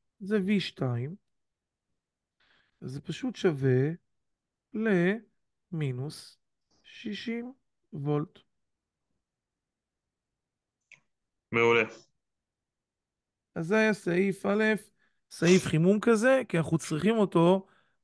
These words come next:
Speaker 1: למעגלים הבאים. אוקיי, עכשיו בסעיף ב' מתחילים לעבוד. עכשיו בב' מפסק אס אחד נסגר.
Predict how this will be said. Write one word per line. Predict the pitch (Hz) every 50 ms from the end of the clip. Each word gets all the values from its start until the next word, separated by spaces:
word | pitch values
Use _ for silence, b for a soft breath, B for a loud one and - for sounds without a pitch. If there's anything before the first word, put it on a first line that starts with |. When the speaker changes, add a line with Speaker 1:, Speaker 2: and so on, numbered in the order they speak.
| _ -
Speaker 1:
למעגלים | 147 147 156 165 165 175 185 185 160 156 151 139 131 147 143 156 151 147
הבאים. | 139 127 131 123 113 110 110 - _ _ _ _ _ _ _ -
אוקיי, | 208 202 - - 139 120 - _ _ _ _ _ _ _ _ _ _ _ _ _ _
עכשיו | - - 226 254 254 214
בסעיף | 208 151 170 180 180 170 143
ב' | 139 165 196 233 247 - _ _
מתחילים | 156 151 - - 156 160 170 180 180
לעבוד. | 170 156 143 127 127 131 127 - _ _ _ _ _ _ _ _ _ _ _ _ _ _ _ _ _ _ _ _ _
עכשיו | - 196 220 247 262 254 233 185
בב' | 185 175 160 202 247 294 294 262 269 277 - - _ _
מפסק | 165 165 165 - - - 220 214 208 - - - -
אס | 170 175 175 - - 190 185
אחד | 175 - - 190 208 220 240 214
נסגר. | 220 220 196 165 - - 156 151 156 156 160 131